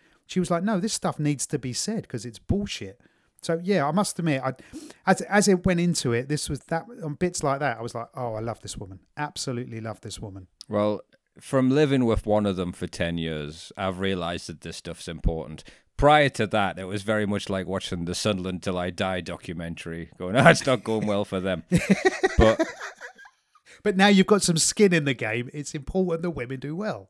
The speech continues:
Speaker 1: right?
Speaker 2: Well, our lass has explained to us, like, the, like, uh, it was very powerful to her, the fact that Wonder Woman and Captain Marvel had lead female characters.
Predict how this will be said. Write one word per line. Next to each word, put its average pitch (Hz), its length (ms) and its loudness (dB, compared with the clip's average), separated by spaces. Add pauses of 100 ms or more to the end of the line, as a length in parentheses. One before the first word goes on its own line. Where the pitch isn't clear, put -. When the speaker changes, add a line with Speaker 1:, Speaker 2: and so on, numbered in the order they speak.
Speaker 1:
right? - 240 -12
Speaker 2:
Well, 131 140 0
our 135 220 4
lass 139 220 4
has 120 120 -2
explained 113 520 0
to 101 120 -2
us, 90 100 -2
like, 92 180 -2
the, 95 280 0
like, 95 300 -4
uh, 92 200 -2
it 87 60 -8
was 98 140 -4
very 120 200 2
powerful 101 560 0
to 95 140 -2
her, 95 220 0
the 87 100 -4
fact - 300 -6
that 90 160 -4
Wonder 113 340 4
Woman 101 400 2
and 98 200 -4
Captain 98 360 -2
Marvel 95 460 -2
had 90 200 -6
lead 92 460 0
female 87 480 -4
characters. 78 720 -10